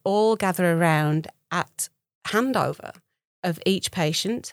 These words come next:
at each bedside. And so in order to start to address our issues with hand hygiene rates, I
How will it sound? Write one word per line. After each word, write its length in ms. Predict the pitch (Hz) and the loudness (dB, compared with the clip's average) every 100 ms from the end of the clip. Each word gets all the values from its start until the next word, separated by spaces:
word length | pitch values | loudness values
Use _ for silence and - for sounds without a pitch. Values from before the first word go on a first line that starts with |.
| _ 160 | _ -10
at 240 | - - | -10 -6
each 300 | 180 185 - | -4 -4 -2
bedside. 640 | 170 175 - - - - - | -2 -2 -2 -4 -6 -6 -2
And 160 | 175 | 0
so 160 | - 185 | 2 4
in 140 | 185 | 4
order 180 | 208 262 | 2 0
to 160 | - 185 | 0 0
start 420 | - 180 165 - | 2 2 2 0
to 120 | - | -4
address 480 | 160 - 180 185 - | -4 0 0 0 0
our 300 | 160 165 160 | 2 0 -2
issues 380 | 180 165 170 160 | -2 -2 -2 -4
with 120 | 160 | -6
hand 240 | - 160 160 | -4 -2 0
hygiene 440 | 165 160 160 156 | 0 0 0 0
rates, 340 | 160 156 - 170 | 2 0 -2 -2
I 300 | 156 160 | -2 -4